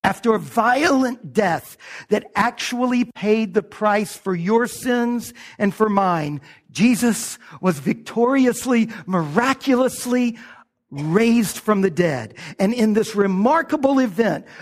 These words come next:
the God of Israel, who is the creator of the whole world, began the new creation. The resurrection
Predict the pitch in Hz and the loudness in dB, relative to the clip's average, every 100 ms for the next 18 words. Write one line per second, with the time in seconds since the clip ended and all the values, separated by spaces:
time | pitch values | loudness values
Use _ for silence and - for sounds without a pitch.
0 | - 143 208 143 202 277 294 226 240 165 | -8 -2 0 2 2 4 2 2 0 0
1 | 175 147 73 - _ - - 226 240 254 | -4 -4 -6 -12 _ -20 -2 2 4 4
2 | 190 247 233 - 208 220 294 311 277 202 | 0 -2 -2 0 2 4 4 4 2 2
3 | 220 165 254 233 220 202 170 139 - - | 0 0 0 0 2 2 0 -2 -10 -16
4 | - 196 175 - 165 202 247 269 277 285 | -4 -2 -2 -2 -2 0 0 2 0 -2
5 | 269 - - - 151 202 226 233 214 226 | -4 -10 -20 -4 0 2 2 2 2 2
6 | 214 185 - - 110 _ _ _ _ _ | 2 0 -4 -8 -10 _ _ _ _ _
7 | _ - - - 185 185 214 269 294 247 | _ -20 -20 -2 0 2 2 2 2 2
8 | 233 - - 185 | 2 -2 -2 -2